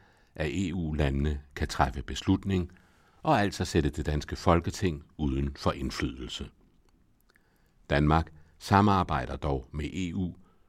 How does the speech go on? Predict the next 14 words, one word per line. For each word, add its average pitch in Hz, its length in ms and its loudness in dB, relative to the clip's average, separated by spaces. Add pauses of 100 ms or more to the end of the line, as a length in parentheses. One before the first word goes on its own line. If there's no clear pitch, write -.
(220)
på 73 100 0
en 67 160 -4
række 87 260 2
områder, 78 760 2 (480)
blandt 104 200 6
andet 98 400 4 (320)
politisamarbejdet 69 1200 0 (300)
Europol. - 640 -2 (1300)
Hvorfor 92 440 2 (300)
skal - 300 2
vi 82 100 4
så, 87 260 6 (540)
ifølge 69 460 4
ja-partierne, 71 840 2